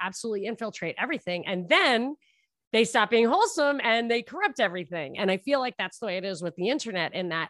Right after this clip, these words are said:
I am totally eyes wide open. I'm a remnant that they can tolerate. My mom's Fox News, but my daughter's TikTok, and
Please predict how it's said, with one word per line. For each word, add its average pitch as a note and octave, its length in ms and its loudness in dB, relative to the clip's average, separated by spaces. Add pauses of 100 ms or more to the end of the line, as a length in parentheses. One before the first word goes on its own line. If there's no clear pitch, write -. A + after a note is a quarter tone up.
I A3 420 2
am E3+ 140 -6
totally G3 400 -2
eyes D#3 260 -2
wide E3 200 -2
open. G#3 420 0 (340)
I'm A#3 220 4
a F#3 80 6
remnant G#3+ 440 0
that D#3+ 160 -4
they F#3 120 2
can E3 240 -6
tolerate. F#3 760 0 (240)
My F3 120 2
mom's G3+ 380 0
Fox F3 360 -4
News, A#3 420 0 (280)
but G3 180 2
my F3 120 0
daughter's B3+ 400 0
TikTok, - 480 -4 (340)
and D#3+ 380 0